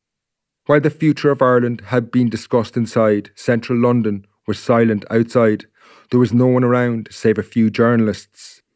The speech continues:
Michael Collins remained tight-lipped when asked for a comment. He simply said,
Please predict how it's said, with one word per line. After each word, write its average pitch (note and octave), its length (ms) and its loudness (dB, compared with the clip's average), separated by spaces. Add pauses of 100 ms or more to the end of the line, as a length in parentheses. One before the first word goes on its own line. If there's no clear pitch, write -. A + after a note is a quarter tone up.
(140)
Michael B2 260 0
Collins A#2 480 0
remained A2+ 400 0
tight-lipped - 640 -4
when G#2+ 140 0
asked A2+ 400 -4
for A2+ 140 0
a G#2 80 0
comment. A2+ 560 -4 (320)
He A2 100 -2
simply A2 380 -4
said, A2 340 0